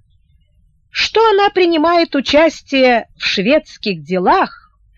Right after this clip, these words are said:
в этом не может быть никакого сомнения. Следовательно, нужно подвергнуть допросу её и всех к ней приближённых.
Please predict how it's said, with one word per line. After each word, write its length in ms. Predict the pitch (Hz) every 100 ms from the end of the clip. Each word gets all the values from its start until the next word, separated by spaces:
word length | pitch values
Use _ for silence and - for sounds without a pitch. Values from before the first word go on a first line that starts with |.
| _ _ _
в 80 | -
этом 320 | 381 403 320
не 100 | 320
может 360 | 339 392 196 170
быть 160 | 175 180
никакого 400 | 170 175 180 175
сомнения. 640 | - 180 175 127 55 - _ _ _ _ _ _ _ _ _
Следовательно, 760 | - - 208 269 247 - 247 247
нужно 360 | 240 269 247
подвергнуть 600 | 247 220 185 254 226 226 185
допросу 560 | 208 208 233 269 -
её 600 | 208 202 185 185 208 269 - _ _ _ _
и 160 | 226
всех 440 | 208 - 226 254 -
к 80 | 208
ней 220 | 202 254
приближённых. 800 | 240 220 254 240 330 190 82